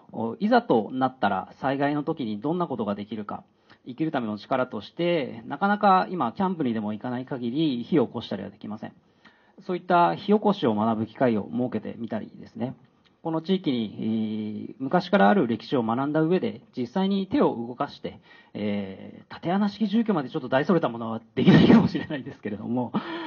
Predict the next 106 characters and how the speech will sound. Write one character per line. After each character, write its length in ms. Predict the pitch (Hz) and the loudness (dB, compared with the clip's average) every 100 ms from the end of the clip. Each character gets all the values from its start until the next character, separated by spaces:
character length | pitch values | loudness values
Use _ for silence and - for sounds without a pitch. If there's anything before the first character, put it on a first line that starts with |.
| 311 - | -10 -10
お、 300 | - 120 117 | -4 -2 -2
住 160 | 120 151 | 0 -2
居 120 | 113 | -2
を 40 | 101 | -6
作 160 | - | -6
っ 40 | 127 | -6
て 140 | - | -8
み 100 | 92 | -12
た 120 | 90 | -12
り、 100 | - - _ _ _ - - - _ _ _ - | -16 -18 _ _ _ -20 -20 -20 _ _ _ -4
え 500 | 113 107 104 98 104 | -2 0 -2 -6 -10
ー、 40 | |
も 100 | - | -10
し 60 | 180 | -6
く 100 | - | 4
は 320 | 220 226 175 - | 6 8 6 2
地 140 | 277 | -4
域 120 | 240 | 0
の 120 | 170 | 0
ブ 100 | 113 | 0
リ 60 | 123 | 0
ュ 40 | |
ワ 100 | 135 | 2
リ 140 | 139 139 | 0 -2
ー 40 | |
さ 100 | 147 | -4
ん 80 | 131 | -6
と、 440 | 131 143 - - - | 0 -2 -2 -12 -2
お、 300 | 123 123 120 | 2 2 2
一 120 | 120 | -2
緒 180 | - 196 | -4 -2
に、 260 | 190 185 - | 0 0 -2
え 200 | 135 131 | -4 0
ー、 20 | |
ホ 140 | 127 | 2
ッ 20 | 240 | 2
プ 200 | - - | 0 0
か 100 | 104 | 0
ら 220 | 95 - - - - _ _ - - _ _ - | -2 -8 -20 -20 -20 _ _ -20 -20 _ _ 2
ビ 100 | 175 | 2
ー 40 | |
ル 80 | 127 | 2
を 80 | 98 | -2
作 160 | - | -4
っ 20 | 120 | -4
て 140 | 110 | -4
み 80 | 98 | -8
る。 100 | - | -14
そ 180 | - 220 | -6 -2
ん 80 | 214 | 2
な 220 | 214 208 | 4 4
年 240 | 143 180 233 | 2 -2 0
間 180 | 226 233 | 2 2
の 100 | 226 | 2
プ 100 | 240 | 2
ロ 120 | 233 | 4
グ 60 | |
ラ 140 | 226 208 | 4 2
ム 100 | 127 | 2
が 120 | 104 | -2
で 100 | 107 | -2
き 100 | 143 | -2
る 60 | 120 | -2
の 120 | 104 | 0
は、 240 | 107 101 101 | -2 -2 -4
農 220 | 175 220 | 0 0
地 140 | 214 | 0
が 200 | 156 190 | -2 -2
す 140 | - 233 | -2 -4
ぐ 100 | 151 | -2
そ 140 | - | -2
ば 100 | 147 | -2
に 80 | 110 | -2
広 220 | - 135 | -2 -2
が 60 | 143 | -2
っ 100 | 139 | -2
て 80 | 151 | -4
い 60 | |
る 120 | 139 | -4
さ 140 | 139 165 | -4 -4
い 80 | 170 | -2
た 80 | |
ま 80 | 180 | -4
市 120 | 175 | -4
な 120 | 127 208 | -2 0
ら 100 | 196 | 0
で 80 | |
は 140 | 123 98 | -2 -6
の 260 | 98 120 101 | -8 -12 -8
プ 100 | 120 | -6
ロ 100 | 110 | -4
グ 60 | |
ラ 100 | 110 | -6
ム 80 | 98 | -6
な 80 | 104 | -8
ん 80 | 98 | -10
だ 60 | |
ろ 80 | - | -16
う 20 | - | -16
と 80 | |
思 140 | 98 95 | -14 -14
っ 20 | |
て 160 | - - | -16 -16
い 80 | |
ま 140 | - | -16
す。 100 | - | -18